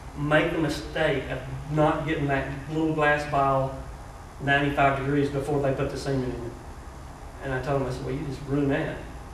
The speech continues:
You know, they'll take it out of an ice box and just set it in a truck and take it out,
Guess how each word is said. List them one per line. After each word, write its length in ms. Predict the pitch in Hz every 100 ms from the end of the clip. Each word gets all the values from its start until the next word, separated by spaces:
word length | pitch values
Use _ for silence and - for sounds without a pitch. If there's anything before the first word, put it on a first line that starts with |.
| - - -
You 60 | 139
know, 60 | 135
they'll 160 | 147
take 140 | 151 147
it 60 |
out 160 | 143 139
of 100 | 131
an 80 | 135
ice 180 | 151
box 360 | 143 139 135 -
and 100 | 131
just 160 | 127 -
set 120 | 135
it 120 | - -
in 80 | 135
a 80 | 123
truck 440 | - - - - - - - - - -
and 120 | 143
take 160 | 147 135
it 120 | 123
out, 240 | 147 -